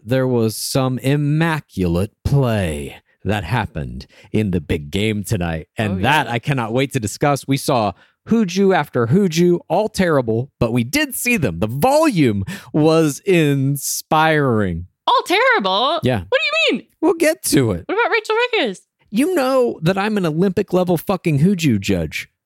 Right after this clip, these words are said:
Speaker 1: I'm not taking bullshit. I'm not giving points for effort.
Speaker 2: And I'm also a judge. I thought it was, we'll, we'll get, we'll get to
Speaker 1: We'll
Speaker 2: it.
Speaker 1: get
Speaker 2: We'll get
Speaker 1: to
Speaker 2: to
Speaker 1: it.
Speaker 2: it.
Speaker 1: We're getting ahead of ourselves.
Speaker 2: Anyway, playoffs. We are in the first round of playoffs.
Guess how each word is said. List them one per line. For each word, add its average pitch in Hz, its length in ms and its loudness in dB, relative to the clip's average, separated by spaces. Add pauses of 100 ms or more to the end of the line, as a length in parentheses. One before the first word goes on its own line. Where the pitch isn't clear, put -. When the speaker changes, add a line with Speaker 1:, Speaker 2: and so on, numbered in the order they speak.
(200)
Speaker 1:
I'm 160 140 0
not 220 260 -2
taking 214 520 2
bullshit. 170 680 0
I'm 165 160 0
not 208 240 0
giving 196 400 0
points 190 400 -2
for 165 300 0
effort. 143 840 -2
Speaker 2:
And 175 140 -6
I'm 226 220 -2
also 240 480 -2
a 165 100 -2
judge. 139 440 -6 (340)
I 269 400 -2 (100)
thought 208 240 -2
it 185 140 -4
was, 160 640 -6
we'll, 170 240 -14 (260)
we'll - 160 -20
get, - 180 -16
we'll 233 120 -12
get 196 160 -12
to 151 80 -4
Speaker 1:
We'll 156 80 2
Speaker 2:
it. 139 60 -4
Speaker 1:
get 113 80 2
Speaker 2:
We'll 110 80 2
get - 100 -4
Speaker 1:
to - 20 -6
Speaker 2:
to - 60 0
Speaker 1:
it. 104 80 0
Speaker 2:
it. - 60 -4
Speaker 1:
We're 98 40 -4
getting 156 220 0
ahead 123 160 0
of 104 80 -4
ourselves. 95 500 -2
Speaker 2:
Anyway, 202 800 -4
playoffs. 254 760 -4
We 190 120 -2
are 202 40 0
in 202 80 0
the 202 100 -2
first 277 420 -2
round 254 260 -2
of 208 140 -8
playoffs. 147 960 -6